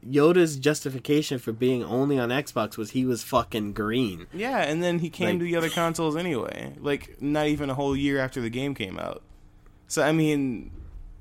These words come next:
Speaker 1: Well, Yoda did. They did, but that's 'cause they, they're not owned by PlayStation or, or whatever.
Speaker 2: Uh, Geralt isn't owned by anybody, and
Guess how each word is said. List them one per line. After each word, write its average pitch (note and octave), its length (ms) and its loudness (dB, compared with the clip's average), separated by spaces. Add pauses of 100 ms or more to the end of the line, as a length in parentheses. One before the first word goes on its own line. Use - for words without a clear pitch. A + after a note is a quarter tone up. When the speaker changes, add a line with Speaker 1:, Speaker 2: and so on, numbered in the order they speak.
(220)
Speaker 1:
Well, G3 260 8
Yoda E3 560 4
did. A#2 720 -2
They E3 240 6
did, A#2 420 -2
but A2 140 -2
that's C3 240 0
'cause A2+ 360 -4
they, A2+ 160 2
they're A2 220 -2
not G2 220 -6
owned A2 440 -2
by F#2+ 300 -4 (360)
PlayStation F2+ 680 -8
or, E2 180 -14 (400)
or - 200 -12 (180)
whatever. F2+ 520 -10 (160)
Speaker 2:
Uh, C#3 100 0
Geralt D#3+ 560 4
isn't D3 240 0
owned C3+ 200 0
by B2+ 120 2
anybody, A#2 600 -2 (280)
and A#2 480 -4